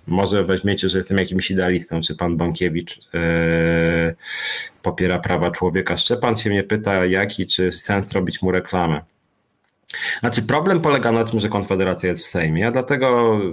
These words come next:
jakby chodzę na różnego rodzaju debaty nawet z barbarzyńcami, no bo co? No, jeżeli Winnicki, jeżeli Bosak są w Sejmie,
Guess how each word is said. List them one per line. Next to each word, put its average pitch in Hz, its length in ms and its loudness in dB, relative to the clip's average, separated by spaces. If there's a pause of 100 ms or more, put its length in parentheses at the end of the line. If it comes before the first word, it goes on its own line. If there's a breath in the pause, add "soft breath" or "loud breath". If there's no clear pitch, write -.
(260)
jakby 98 280 0
chodzę 110 280 0
na 104 120 2
różnego 101 320 0
rodzaju 98 300 2
debaty 95 400 -2
nawet 95 240 0
z 87 40 -6
barbarzyńcami, 92 840 0
no 104 140 0
bo 117 560 2
co? 78 420 -2
No, 101 320 -4 (200)
jeżeli 113 360 2
Winnicki, 110 580 0
jeżeli 98 280 2
Bosak 104 380 -2
są 101 180 -2
w - 40 0
Sejmie, 82 520 0